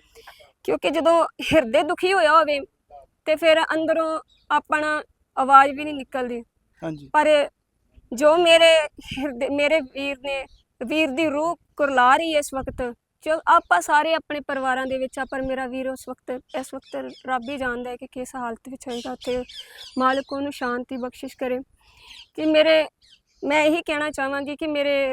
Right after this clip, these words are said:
Speaker 1: ਰਾਜਵੀਰ ਵੀਰ ਨੇ ਔਰ ਹੌਬੀ ਧਾਰੀਵਾਲ ਸਾਹਿਬ ਨੇ ਮੇਰੇ ਤੇ ਇੱਕ ਜਿਹੜਾ ਅਹਿਸਾਨ ਕੀਤਾ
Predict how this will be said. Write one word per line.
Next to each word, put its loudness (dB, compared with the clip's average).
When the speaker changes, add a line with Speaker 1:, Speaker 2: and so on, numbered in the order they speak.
Speaker 1:
ਰਾਜਵੀਰ -2
ਵੀਰ -12
ਨੇ -14
ਔਰ 2
ਹੌਬੀ 0
ਧਾਰੀਵਾਲ 0
ਸਾਹਿਬ -2
ਨੇ -4
ਮੇਰੇ -4
ਤੇ -8
ਇੱਕ -8
ਜਿਹੜਾ -4
ਅਹਿਸਾਨ -6
ਕੀਤਾ -6